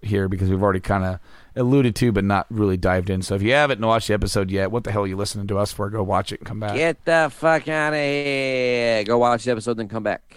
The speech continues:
Speaker 1: But I liked, I, I really liked how the episode was themed like so many sitcoms you've ever seen before,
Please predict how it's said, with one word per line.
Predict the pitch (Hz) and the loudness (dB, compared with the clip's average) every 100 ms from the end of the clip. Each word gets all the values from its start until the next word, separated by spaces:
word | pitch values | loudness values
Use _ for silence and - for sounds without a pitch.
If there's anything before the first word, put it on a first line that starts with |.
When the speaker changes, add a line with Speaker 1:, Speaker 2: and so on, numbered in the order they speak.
| - | -8
Speaker 1:
But | 101 123 | -2 2
I | 123 | 2
liked, | 117 107 127 127 101 - - - - 104 | 0 2 2 0 -4 -18 -20 -20 -6 0
I, | 107 | 2
I | 76 | 2
really | 101 98 98 120 | 2 2 2 2
liked | 113 107 101 | 4 2 2
how | 104 | 0
the | 92 82 | 0 0
episode | 101 107 - 98 95 92 92 - - _ - - - - - _ - | -2 -2 2 2 2 0 -4 -10 -16 _ -20 -20 -20 -20 -20 _ -10
was | 113 107 - | 0 0 0
themed | - - 135 131 113 95 90 87 - - _ _ _ _ - _ - _ _ _ _ _ - | 0 2 2 4 2 2 -2 -8 -14 -20 _ _ _ _ -20 _ -20 _ _ _ _ _ -4
like | 110 107 | -2 0
so | - - - 180 165 | 0 -2 -2 0 2
many | 151 151 | 2 0
sitcoms | - 151 127 123 120 113 | -2 -2 -2 -2 -2 -2
you've | 110 110 | -2 0
ever | 104 | 0
seen | 104 127 117 | 0 0 2
before, | 98 - 131 107 101 101 | 0 0 2 2 0 -4